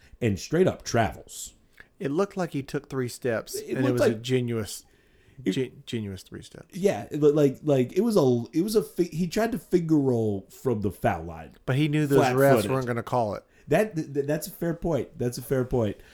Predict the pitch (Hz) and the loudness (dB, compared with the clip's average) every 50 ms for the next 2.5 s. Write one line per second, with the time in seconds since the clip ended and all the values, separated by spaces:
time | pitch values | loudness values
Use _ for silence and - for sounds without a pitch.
0 | - - - - 156 170 180 165 156 156 147 139 127 - - 147 143 135 127 127 | -20 -4 2 4 4 4 4 2 0 0 0 0 -2 -2 -2 0 0 2 2 2
1 | 120 117 117 110 101 110 113 107 107 - - 98 98 110 117 117 110 92 104 92 | 0 0 0 -2 0 0 0 -2 -2 -4 -4 0 2 4 4 4 4 2 0 -2
2 | 87 87 - - 85 78 73 - - - | -2 -4 -6 -8 -8 -8 -10 -14 -20 -20